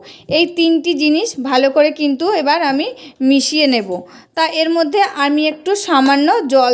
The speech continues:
দিয়ে দিচ্ছি, তোমরা চাইলে কিন্তু এর মধ্যে সামান্য একটু গোলাপ জলও দিতে পারো।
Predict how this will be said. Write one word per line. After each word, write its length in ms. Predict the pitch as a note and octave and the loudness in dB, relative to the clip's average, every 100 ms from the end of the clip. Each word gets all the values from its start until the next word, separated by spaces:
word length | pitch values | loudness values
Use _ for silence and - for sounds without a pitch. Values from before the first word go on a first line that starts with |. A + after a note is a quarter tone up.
| B3 | 0
দিয়ে 160 | D4 | -2
দিচ্ছি, 360 | D4+ D#4 - D#4+ G4+ - - - | -2 -4 -4 -4 -4 -10 -14 -2
তোমরা 260 | D4+ D4+ D#4+ | 2 2 2
চাইলে 240 | E4+ D4 D4+ | 0 0 -2
কিন্তু 260 | D4+ E4 D#4+ | -4 -4 -2
এর 140 | E4 D4+ | -2 0
মধ্যে 200 | D4+ G4 | -2 -2
সামান্য 360 | B4 F4 C#4 C#4 C#4+ | -4 -2 -2 0 -2
একটু 140 | C#4+ | -2
গোলাপ 340 | D4+ C#4 C4+ C4+ B3 | 0 2 2 0 0
জলও 240 | C#4 D#4+ G#4 | 0 0 -2
দিতে 180 | E4 A#3 | 0 0
পারো। 240 | G#3 F#3 | -2 -6